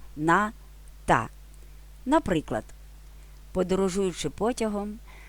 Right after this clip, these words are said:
бачу за вікном міста та села моєї рідної України.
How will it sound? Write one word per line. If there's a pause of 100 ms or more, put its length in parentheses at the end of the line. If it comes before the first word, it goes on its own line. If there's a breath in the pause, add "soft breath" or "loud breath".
(160 loud breath)
бачу
за
вікном
міста
та
села (220)
моєї
рідної
України.